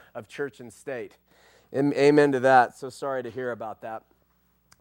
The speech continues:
And in the same line, before we go to Delroy, Brendan Foss, Brendan writes, "You don't have any idea of what you're talking about.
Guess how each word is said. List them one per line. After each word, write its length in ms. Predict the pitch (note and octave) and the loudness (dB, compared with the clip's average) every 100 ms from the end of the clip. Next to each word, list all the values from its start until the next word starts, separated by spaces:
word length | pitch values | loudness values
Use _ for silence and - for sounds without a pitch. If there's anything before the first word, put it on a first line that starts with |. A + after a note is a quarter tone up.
| - | -8
And 280 | D#3+ F3 F3 | -2 -2 0
in 120 | F3 | -2
the 80 | D3+ | -2
same 300 | F#3 F#3+ F#3 | 0 2 4
line, 220 | F#3 F3+ | 4 4
before 260 | D#3+ F3+ | 2 2
we 100 | F#3 | 4
go 160 | E3 E3+ | 8 8
to 80 | D#3+ | 8
Delroy, 680 | C3 E3+ F3 F3+ F3 F3 E3 - - _ _ - | 6 6 6 4 4 2 0 -14 -20 _ _ -10
Brendan 680 | D#3 G3+ A3 G#3 G#3+ G#3+ F3+ | -6 -6 -4 -2 -2 -6 -12
Foss, 520 | - - G3+ G#3 - - | -8 2 4 4 0 -12
Brendan 580 | D3 E3+ A3+ G3+ F#3 E3+ | -6 -2 0 2 2 2
writes, 720 | C#3+ D#3 D#3+ D3 - - - _ _ _ _ - | 2 4 4 2 -6 -14 -16 _ _ _ _ -14
"You 260 | D3 B3 | -6 -6
don't 320 | A3+ A#3+ A#3 | 2 2 2
have 260 | G3+ G#3 F#3 - | 2 2 2 0
any 300 | G#3 A#3 A3 | 0 0 0
idea 560 | G#3+ G#3+ F3 G3+ D3+ | 0 0 -2 -2 0
of 260 | C#3+ C#3+ D3 | 0 -2 -2
what 220 | E3+ - | -6 -6
you're 100 | G3 | -6
talking 380 | G#3 G3+ G3 C#3 | 0 0 0 -6
about. 440 | G#2 F#2+ E2 - | -6 -8 -10 -14